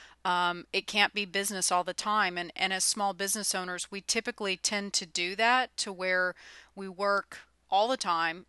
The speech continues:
You know, we, we take breaks and we create our own schedules, but we do tend to work all the time. And we're always thinking about how we can change things, make things different,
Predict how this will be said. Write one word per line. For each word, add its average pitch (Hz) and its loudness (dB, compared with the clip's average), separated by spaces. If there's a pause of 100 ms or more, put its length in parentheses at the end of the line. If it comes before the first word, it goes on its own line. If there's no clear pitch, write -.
You 240 -4
know, 247 2
we, 269 -4
we 269 -4
take 262 0
breaks 190 4
and 214 -4
we 196 -4
create 202 0
our 190 2
own 175 0
schedules, 196 0
but 180 4
we 196 -4
do 202 -4
tend 202 -4
to 196 -6
work 180 -2
all 175 2
the 165 -6
time. 196 0
And 185 -6
we're 175 -2
always 202 2
thinking 190 -4
about 165 2
how 165 4 (400)
we 180 -10
can 175 -14
change 220 0
things, 202 0
make 185 -2
things 196 -2
different, 180 0